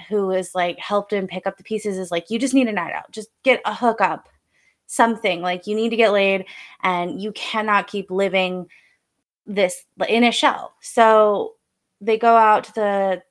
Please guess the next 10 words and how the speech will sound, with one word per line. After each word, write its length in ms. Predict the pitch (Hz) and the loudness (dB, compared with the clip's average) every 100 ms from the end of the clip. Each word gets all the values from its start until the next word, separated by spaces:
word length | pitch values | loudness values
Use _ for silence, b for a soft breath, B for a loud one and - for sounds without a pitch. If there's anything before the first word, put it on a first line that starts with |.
| - | -12
to 100 | 208 | -2
that 200 | 190 180 | -2 -2
same 220 | 220 220 | -6 0
bar, 360 | 196 180 185 - b b b b b _ _ _ _ _ - | 2 2 0 -6 b b b b b _ _ _ _ _ -6
and 440 | 208 208 190 185 - | -2 0 0 -2 2
Oscar 320 | 214 233 - | 2 4 0
and 140 | 240 247 | 0 0
Cal 280 | - 214 | 2 2
meet, 360 | 214 202 196 196 | 2 -4 -4 -2
and 540 | 214 202 196 196 - | 0 0 -2 -6 -10